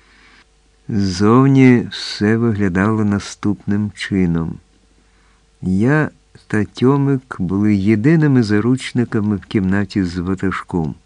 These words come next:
Несподівано пролунав вибух, за ним ще один, потім ще, і ще, і ще, після чого на галявину увірвався спецназ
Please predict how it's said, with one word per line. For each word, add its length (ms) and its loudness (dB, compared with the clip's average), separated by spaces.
Несподівано 920 0
пролунав 600 0
вибух, 640 0
за 180 -2
ним 220 0
ще 420 0
один, 380 2
потім 400 2
ще, 640 0
і 120 8
ще, 480 0
і 160 8
ще, 580 0
після 300 2
чого 260 2
на 120 2
галявину 580 4
увірвався 600 2
спецназ 1000 -2